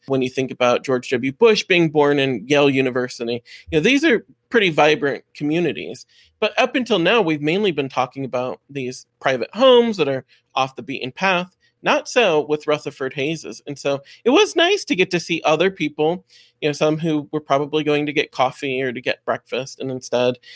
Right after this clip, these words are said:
were taking a moment to recognize and take in the history of this great man or great Delawarean <laughs> who had been born in their midst. And so then I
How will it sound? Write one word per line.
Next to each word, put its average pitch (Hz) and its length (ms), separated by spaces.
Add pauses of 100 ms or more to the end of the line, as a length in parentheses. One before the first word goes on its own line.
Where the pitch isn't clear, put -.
(140)
were 147 100
taking 139 340
a 139 40
moment 131 420
to 127 420 (280)
recognize 127 840
and 123 160
take 127 240
in 127 320
the 113 320
history 139 320
of 123 100
this 120 240 (480)
great 160 240
man 135 340
or 127 380 (360)
great 151 320
Delawarean 139 760 (140)
<laughs> - 160
who 170 180
had 143 160
been 143 160
born 135 360
in 135 140
their 123 160
midst. 127 540 (600)
And 156 180
so 151 560
then 151 580 (120)
I 135 320